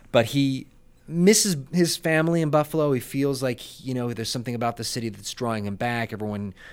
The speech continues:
he meets a woman who's an, also an upstate New York person, and they move back to Buffalo, and he kind of gets off the fast track.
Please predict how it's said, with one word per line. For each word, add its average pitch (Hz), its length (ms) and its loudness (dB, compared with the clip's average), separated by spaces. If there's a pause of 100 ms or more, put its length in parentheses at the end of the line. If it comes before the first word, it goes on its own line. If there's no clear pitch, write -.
(180)
he 107 80 -2
meets 117 220 -2
a 113 80 0
woman 123 600 0
who's 107 180 -6
an, 107 60 -6
also 117 300 -4
an 117 60 -4
upstate 117 580 -4 (140)
New 110 160 -6
York 113 300 -4
person, 113 460 -4
and 101 140 -4
they 104 80 -2
move 120 300 2
back 110 240 0
to - 80 -6
Buffalo, 95 560 -4 (440)
and 117 240 0
he 113 60 -4
kind 113 160 0
of 98 60 -8
gets 117 200 -2
off 101 140 -2
the 101 80 -6
fast 131 380 -4
track. 92 380 -4